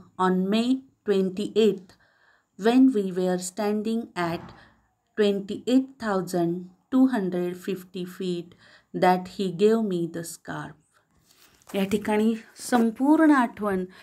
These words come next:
लॅम्बर्टची त्यांनी सांगितलेली आहे आणि त्यांना असं वाटतं की लॅम्बर्टसुद्धा या मिशनमध्ये त्यांच्यासोबत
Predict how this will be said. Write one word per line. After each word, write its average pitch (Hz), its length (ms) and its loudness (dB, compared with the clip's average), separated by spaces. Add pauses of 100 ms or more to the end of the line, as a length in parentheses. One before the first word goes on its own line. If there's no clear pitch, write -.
(160)
लॅम्बर्टची 196 640 2
त्यांनी 190 300 0
सांगितलेली 190 640 0
आहे 226 720 -2 (160)
आणि 214 380 2 (280)
त्यांना 180 260 2
असं 185 200 -2
वाटतं 185 320 -4
की 240 160 -2
लॅम्बर्टसुद्धा 175 800 2
या 190 100 -2
मिशनमध्ये 180 600 0
त्यांच्यासोबत 175 1000 -2